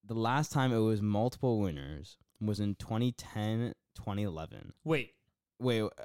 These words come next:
Speaker 2: Can I
Speaker 1: both,
Speaker 2: guess?
Speaker 1: yeah, yeah. Both team, both players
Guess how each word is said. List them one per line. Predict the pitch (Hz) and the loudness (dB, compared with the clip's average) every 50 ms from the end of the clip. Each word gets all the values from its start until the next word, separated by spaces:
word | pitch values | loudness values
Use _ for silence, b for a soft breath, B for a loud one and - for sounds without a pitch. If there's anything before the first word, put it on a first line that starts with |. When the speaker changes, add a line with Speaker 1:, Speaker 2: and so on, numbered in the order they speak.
| - - | -14 -10
Speaker 2:
Can | - 135 123 | -6 -4 0
I | 120 | 2
Speaker 1:
both, | 135 139 143 | 4 6 6
Speaker 2:
guess? | 156 143 - - - _ - | 6 4 2 -2 -10 _ 0
Speaker 1:
yeah, | 117 113 98 92 | 0 2 2 2
yeah. | 92 87 78 | 0 -2 -4
Both | 95 104 117 135 143 - - | 0 2 2 2 2 0 -2
team, | - 135 123 123 123 - _ - | -2 0 2 2 0 -2 _ -6
both | 113 123 123 131 127 - | -2 2 2 2 2 0
players | - - 131 123 127 123 | 0 0 2 2 2 2